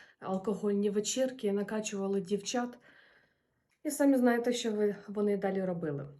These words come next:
Я хочу пояснити іншу складову, складову коментаторів,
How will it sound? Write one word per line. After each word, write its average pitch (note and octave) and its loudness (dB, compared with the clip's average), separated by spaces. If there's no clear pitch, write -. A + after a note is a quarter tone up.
Я D4+ 2
хочу E4+ 0
пояснити D4 0
іншу C4+ 4
складову, E3+ -4
складову B3 -2
коментаторів, B3 0